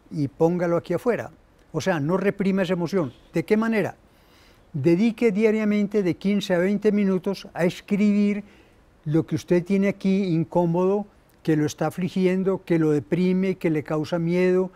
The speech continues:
incomodidad, afugias. Todos esos temores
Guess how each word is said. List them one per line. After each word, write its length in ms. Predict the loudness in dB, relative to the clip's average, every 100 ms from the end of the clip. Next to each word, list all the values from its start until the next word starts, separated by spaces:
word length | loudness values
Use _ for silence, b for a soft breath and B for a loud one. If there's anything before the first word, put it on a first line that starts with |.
| B B
incomodidad, 1040 | -2 -2 -2 -4 -2 0 2 0 -2 -4 -6
afugias. 600 | -4 -4 -2 -6 -6 -12 b b b _
Todos 300 | 0 2 2
esos 260 | 2 -2 0
temores 560 | 0 2 2 0 -2